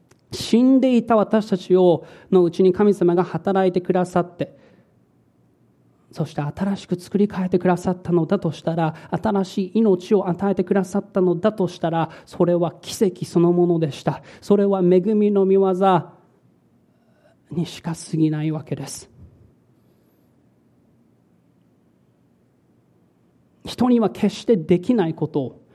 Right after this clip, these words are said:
私たちには誰にもできないことを主が成し遂げて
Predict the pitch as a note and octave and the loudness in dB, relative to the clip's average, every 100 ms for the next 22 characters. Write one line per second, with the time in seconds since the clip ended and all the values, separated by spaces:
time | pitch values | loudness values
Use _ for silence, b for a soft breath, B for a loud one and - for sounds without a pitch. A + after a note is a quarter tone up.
0 | b - G3 C4 B3 - A3 G#3 G3+ F3 | b -4 -2 -2 0 -2 0 2 2 0
1 | D#3 G3+ C#4 C#4 C4 A3 A#3 A#3+ A#3 G3 | 0 2 4 4 2 0 -4 -2 0 0
2 | F#3 F3+ F#3 E3+ B - - G#3 F#3 D#3+ | 0 2 2 2 B -20 -6 -2 0 0
3 | D#3+ F3 - F3+ D#3+ E3 D#3+ | 0 -2 -2 -2 0 -2 -2